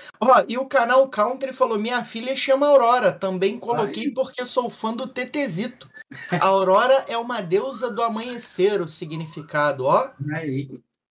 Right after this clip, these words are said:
Speaker 1: Aí, ó, que
Speaker 2: Aí,
Speaker 1: bacana.
Speaker 2: primeiro raiar do dia, primeiro luz do dia. Várias interpretações,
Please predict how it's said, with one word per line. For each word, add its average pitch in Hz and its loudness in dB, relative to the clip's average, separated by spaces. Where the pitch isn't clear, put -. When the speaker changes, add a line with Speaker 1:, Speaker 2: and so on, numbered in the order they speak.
Speaker 1:
Aí, 185 2
ó, 139 2
que - -4
Speaker 2:
Aí, 175 0
Speaker 1:
bacana. 175 0
Speaker 2:
primeiro 156 2
raiar 185 2
do 247 -10
dia, 156 -2
primeiro 135 -4
luz 147 6
do 127 -4
dia. 139 2
Várias 277 0
interpretações, 156 -4